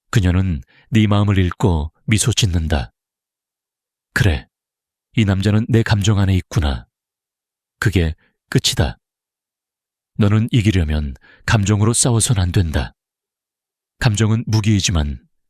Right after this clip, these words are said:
권력은 설계다. 여자가 감정을 던질 때마다 너는 반응하지 말고 계산해야 한다. 그녀가 던진 말의 방향, 그 안에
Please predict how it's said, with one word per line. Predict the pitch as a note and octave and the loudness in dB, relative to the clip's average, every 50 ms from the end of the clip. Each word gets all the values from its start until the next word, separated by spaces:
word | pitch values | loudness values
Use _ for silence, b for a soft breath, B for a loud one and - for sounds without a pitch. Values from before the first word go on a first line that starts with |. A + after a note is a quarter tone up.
| _ _ _ _ | _ _ _ _
권력은 | - - A#2+ G2+ G2 G2 G#2 G2+ G#2+ A#2 - - | -2 0 0 2 2 0 0 -2 -4 -6 -6 -6
설계다. | - - C3+ A#2+ - A2+ - G2 D2 - - _ _ _ _ _ _ _ _ _ _ _ _ _ _ _ _ _ _ | -2 -2 0 0 0 0 0 -2 -4 -4 -8 _ _ _ _ _ _ _ _ _ _ _ _ _ _ _ _ _ _
여자가 | A#2 G#2 - A#2 F#2+ G#2+ G2+ F#2 D#2+ b b b b b | -2 0 0 0 0 0 0 -2 -2 b b b b b
감정을 | - - A#2 G#2+ F#2+ A2+ A2 A#2 A2+ | -2 -2 0 0 0 0 0 0 0
던질 | - A#2+ G#2+ F2+ G#2+ F#2+ | 2 0 2 2 -2 -2
때마다 | - - A2 E2 E2 D#2+ - D2+ C2 - - _ _ _ _ _ _ _ _ _ _ _ _ _ _ | 0 -2 -2 0 0 -2 -2 -2 -4 -6 -10 _ _ _ _ _ _ _ _ _ _ _ _ _ _
너는 | - G#2+ G#2+ G#2+ G#2+ A2 A#2+ | 0 0 2 2 0 -2 -2
반응하지 | - - A2+ G#2+ A2 G#2+ G#2+ G#2 - - | -2 0 0 2 2 2 2 2 0 0
말고 | G#2+ F#2+ E2+ D#2+ - - D2 B1+ B1 - _ _ _ _ _ _ _ _ _ _ _ | 0 0 -2 0 -2 -2 -4 -4 -6 -12 _ _ _ _ _ _ _ _ _ _ _
계산해야 | - - A2+ - A#2 G2+ E2 G2+ G#2 G2 F2 | -2 -2 0 2 0 0 2 2 0 2 0
한다. | D#2+ E2 D2+ C#2 D2 C2 - - _ _ _ _ _ _ _ _ _ _ _ _ _ _ _ _ _ _ _ _ | 0 -2 -2 -2 -4 -6 -6 -10 _ _ _ _ _ _ _ _ _ _ _ _ _ _ _ _ _ _ _ _
그녀가 | - C3 A2 G#2 G#2 G#2 A2+ | 0 0 2 2 2 0 0
던진 | - - A2+ G#2 F2 G#2+ G#2+ A2 | 0 0 -2 0 0 0 -2 0
말의 | G2+ F2+ E2+ F#2+ G2 | 0 0 0 0 0
방향, | - - - F2 E2 D2+ C#2 C2+ B1+ - _ _ _ _ _ _ _ _ _ _ _ _ _ _ _ _ | 0 0 -2 0 -2 -2 -4 -6 -10 -14 _ _ _ _ _ _ _ _ _ _ _ _ _ _ _ _
그 | - B2+ G#2+ | 0 0 2
안에 | F2+ E2+ F2+ F2+ F2 | 2 2 0 0 -2